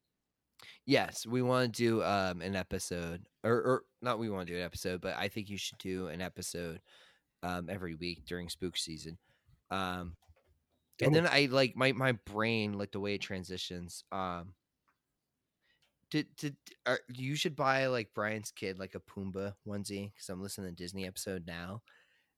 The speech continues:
Speaker 1: And
Speaker 2: Mm-hmm,
Speaker 1: knowing how much
Speaker 2: mm-hmm.
Speaker 1: of a fan Brian is of Pumbaa, just buy his kid a onesie.
Speaker 2: Mm-hmm. I, I mean, I, I wouldn't be
Speaker 1: <laughs>
Speaker 2: surprised if he hasn't, hasn't already, uh, or, or Cal.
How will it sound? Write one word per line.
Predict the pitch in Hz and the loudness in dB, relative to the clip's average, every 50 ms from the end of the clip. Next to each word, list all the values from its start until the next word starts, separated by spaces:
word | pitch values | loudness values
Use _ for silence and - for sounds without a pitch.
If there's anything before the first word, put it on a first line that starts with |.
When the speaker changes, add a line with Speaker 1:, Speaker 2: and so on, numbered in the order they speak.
| _ _ _ _ _ _ _ _ - | _ _ _ _ _ _ _ _ -2
Speaker 1:
And | 156 165 | 2 4
Speaker 2:
Mm-hmm, | 170 175 170 | 4 6 6
Speaker 1:
knowing | 165 101 101 101 107 104 | 4 4 4 4 4 2
how | 110 113 | 0 -2
much | 101 98 - - 160 | -2 0 0 0 0
Speaker 2:
mm-hmm. | 170 98 95 | -2 -2 -4
Speaker 1:
of | 95 | -6
a | 95 | -6
fan | - 98 95 92 92 92 92 95 101 _ _ _ _ _ _ _ | -6 -6 -6 -4 -4 -4 -6 -8 -10 _ _ _ _ _ _ _
Brian | - 95 87 87 92 90 90 | -6 -4 -4 -4 -4 -4 -6
is | 90 92 90 - - | -6 -8 -8 -10 -16
of | 85 _ _ _ _ - | -18 _ _ _ _ -12
Pumbaa, | 98 92 90 87 92 95 | -10 -10 -8 -6 -6 -6
just | - - - - - _ _ _ _ - | -6 -8 -12 -12 -14 _ _ _ _ -8
buy | 101 101 | -6 -4
his | 104 98 | -6 -6
kid | - - 90 | -8 -12 -14
a | 85 | -14
onesie. | 78 82 80 80 - - - 95 _ _ - - - - - _ _ _ - _ _ _ _ _ _ _ _ _ _ _ - - - - - - _ _ - - | -14 -14 -16 -18 -18 -18 -20 -20 _ _ -20 -20 -20 -20 -20 _ _ _ -20 _ _ _ _ _ _ _ _ _ _ _ -20 -18 -18 -18 -18 -18 _ _ -6 -2
Speaker 2:
Mm-hmm. | 160 175 196 220 220 - _ _ _ _ _ _ - - | 0 2 2 2 0 -4 _ _ _ _ _ _ 0 8
I, | - 139 151 | 10 12 12
I | 156 143 147 | 12 10 10
mean, | 143 - 127 | 10 10 10
I, | 127 139 131 | 10 10 10
I | - 120 147 | 10 10 10
wouldn't | 151 151 139 120 | 10 10 8 6
be | 117 | 4
Speaker 1:
<laughs> | 120 | 2
Speaker 2:
surprised | - 113 - 147 135 127 120 110 | 2 4 10 10 12 12 10 8
if | 120 - | 4 4
he | - 147 135 | 4 4 8
hasn't, | 104 131 127 131 120 123 107 - - - 127 127 | 12 12 12 12 12 8 -2 -4 -6 -4 -2 6
hasn't | 113 123 123 113 120 110 | 8 8 8 8 6 4
already, | 110 107 107 95 104 110 113 107 101 101 - _ _ _ _ - - - - - - - - | 4 4 6 6 4 4 4 2 0 -2 -4 _ _ _ _ -20 -20 -20 -20 -18 -16 -8 -2
uh, | - 107 101 95 | 2 4 4 4
or, | - 107 110 113 113 | 6 6 6 6 6
or | 113 107 110 107 | 6 4 2 2
Cal. | - 110 104 107 104 101 101 101 - | 2 2 4 4 4 2 0 -2 -6